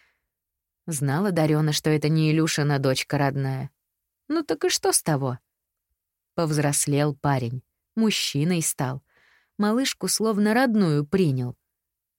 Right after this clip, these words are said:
Для такого душа нужна не грошовая, не бросовая.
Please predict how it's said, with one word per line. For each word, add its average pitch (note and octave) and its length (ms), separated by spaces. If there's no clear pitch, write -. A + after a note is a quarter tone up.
Для D3+ 260
такого D3+ 460
душа D3+ 380
нужна D#3+ 340
не D#3+ 120
грошовая, C#3+ 800
не D4 160
бросовая. C3+ 640